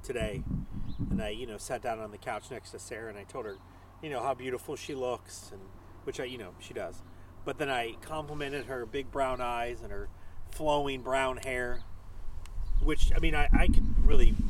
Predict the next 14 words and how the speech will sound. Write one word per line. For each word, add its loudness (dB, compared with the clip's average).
be 4
loving 6
my 6
wife 6
a 6
lot. 8
Unfortunately, 2
my 2
wife's 0
blonde 0
and -4
has -4
blue -4
eyes. -6